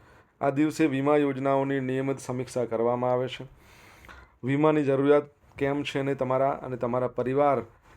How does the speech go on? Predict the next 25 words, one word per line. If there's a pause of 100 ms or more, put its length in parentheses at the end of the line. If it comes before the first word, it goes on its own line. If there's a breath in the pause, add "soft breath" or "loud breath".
એનું
જે
ભવિષ્ય
છે
એને
સુરક્ષિત
રાખવામાં
કેવી
રીતે
મદદરૂપ
થાય
છે (560 loud breath)
એના
વિશે
સમજી
વિચારીને
નિર્ણય
લેવાની
દિશામાં
આગળ
વધવાનો
આ
દિવસનો
હેતુ
છે.